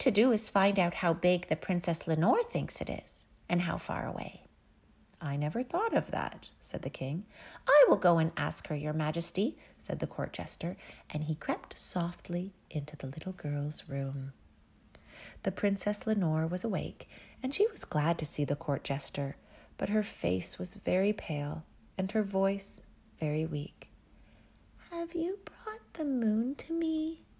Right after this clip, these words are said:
she asked. "Not yet," said the court jester, "but I will get it for you right away.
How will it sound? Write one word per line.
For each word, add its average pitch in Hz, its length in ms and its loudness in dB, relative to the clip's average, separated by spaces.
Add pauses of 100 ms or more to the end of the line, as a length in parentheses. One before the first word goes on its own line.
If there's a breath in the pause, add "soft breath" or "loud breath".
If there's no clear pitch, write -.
(160)
she 226 280 -2
asked. - 600 -6 (560)
"Not 170 240 0
yet," 466 400 6 (200)
said - 280 0
the 165 60 2
court 160 300 -2
jester, 190 480 -2 (300 loud breath)
"but - 300 0
I 453 240 8
will 381 140 4 (100)
get 226 160 6
it - 160 2
for 240 160 2
you 254 180 4
right 196 300 2
away. 151 360 0